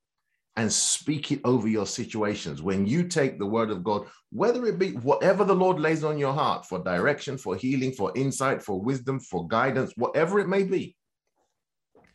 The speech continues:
And the Bible says, you then, like Adam in the first example, articulate it into your circumstances.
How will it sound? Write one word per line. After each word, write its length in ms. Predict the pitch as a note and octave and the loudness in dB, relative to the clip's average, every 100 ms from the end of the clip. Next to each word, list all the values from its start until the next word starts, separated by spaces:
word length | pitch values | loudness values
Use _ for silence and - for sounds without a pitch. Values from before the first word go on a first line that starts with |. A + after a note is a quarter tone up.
| _ _ _ - | _ _ _ -6
And 160 | G#2+ G2 | -2 -2
the 60 | |
Bible 400 | F2 C#3 E3+ D#3 | 2 2 2 0
says, 280 | C3 A#2 A2 - _ | 0 0 -2 -10 _
you 480 | F2+ F2 G2 F#3 G#3 | -8 -2 4 6 6
then, 480 | C#3+ C3 C#3 C3+ F2 | 4 4 2 0 0
like 320 | A2 D#3+ - | 2 2 0
Adam 300 | D3+ C#3+ C#3 | -2 0 -2
in 100 | B2+ | -2
the 80 | B2 | -6
first 400 | - F#3+ F3+ - | -4 -4 -2 -4
example, 580 | F#2+ - G2+ F#2 A2+ - - _ - | -6 -2 -2 -2 -4 -6 -14 _ 0
articulate 1160 | A2 G#2+ - - - G#3+ - F#3 D#3+ E3 E3 E3 | 2 0 -2 -2 0 0 2 4 6 4 2 -2
it 240 | B2+ - - C3+ | -2 -6 -4 0
into 340 | C#3+ - D3+ | 2 0 -2
your 240 | C#3+ C3+ | 2 0
circumstances. 1000 | C3 D#3 C#3+ - A#2 - F#2+ - - - | 0 0 0 -2 -6 -2 -2 -4 -12 -16